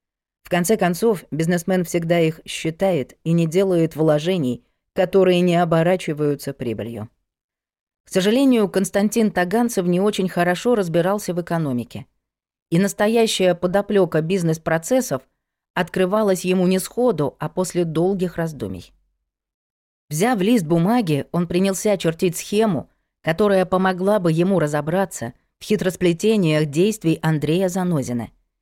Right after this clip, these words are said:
И через некоторое время схема открылась ему во всей своей красоте. Итак,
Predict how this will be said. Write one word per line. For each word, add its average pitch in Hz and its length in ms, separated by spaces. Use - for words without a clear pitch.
И 196 120
через 240 300
некоторое 180 600
время 202 380
схема 185 480
открылась 214 600
ему 156 440
во 156 180
всей 180 380
своей 156 480
красоте. 143 580
Итак, 254 440